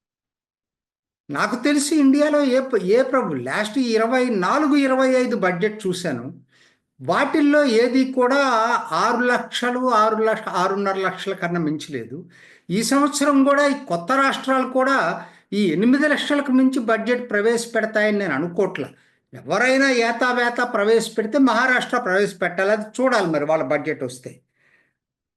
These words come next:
ఇందుట్లో క్యాపిటల్ ఎక్స్‌పెండిచర్ ఒక్కటే రెండు పాయింట్ రెండు ఆరు లక్షల కోట్లు. అంటే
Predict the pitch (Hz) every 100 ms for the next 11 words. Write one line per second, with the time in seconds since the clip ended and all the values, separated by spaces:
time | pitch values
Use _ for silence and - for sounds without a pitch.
0 | - 175 269 330 330 - 302 233 135 -
1 | - 175 285 339 339 339 320 302 254 -
2 | 269 262 262 247 247 226 247 233 269 220
3 | 226 254 - 240 240 226 226 208 208 214
4 | 214 202 190 196 180 226 240 160 170 -
5 | _ _ - 214 - - - _ _ _
6 | _ _ _ _ - 285 302 262 185 254